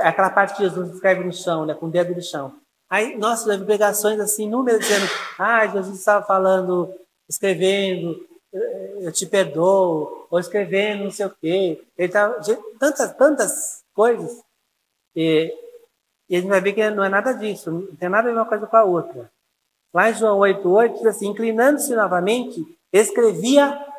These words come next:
na terra." Aí você fala assim, "Ah, Jesus não tinha o que fazer, ficava sentado no meio da rua escrevendo na terra." Não era nada disso. Se você for olhar o capítulo oito, dois, você vai descobrir onde ele estava, onde Jesus estava.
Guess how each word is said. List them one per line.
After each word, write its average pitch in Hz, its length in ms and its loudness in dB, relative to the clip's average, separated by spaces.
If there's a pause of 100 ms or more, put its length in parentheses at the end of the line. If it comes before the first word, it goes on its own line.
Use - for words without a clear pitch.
na 202 560 0 (300)
terra." 139 440 2 (340)
Aí 185 140 2
você 202 120 -2
fala 190 140 4
assim, 185 140 0
"Ah, 208 120 6
Jesus 196 220 -2
não 202 100 -8
tinha 214 140 -8
o 208 40 -14
que - 60 -20
fazer, 185 300 0
ficava 208 200 -4
sentado 196 260 0
no 196 60 -6
meio 226 140 2
da 226 120 2
rua 185 180 -2
escrevendo 214 340 -4
na 208 120 -4
terra." 135 400 -4 (540)
Não 190 220 -2
era 214 180 4
nada 254 220 2
disso. - 440 -6
Se 175 60 -10
você 185 240 -4
for 233 120 2
olhar 196 260 6
o 156 80 2
capítulo 165 440 -2
oito, 196 380 2 (260)
dois, 190 560 6 (580)
você 190 280 2
vai 214 280 4
descobrir 220 380 -4
onde 240 300 4
ele 262 140 -2
estava, 190 640 -2
onde 247 220 0
Jesus 233 340 -4
estava. 147 500 -2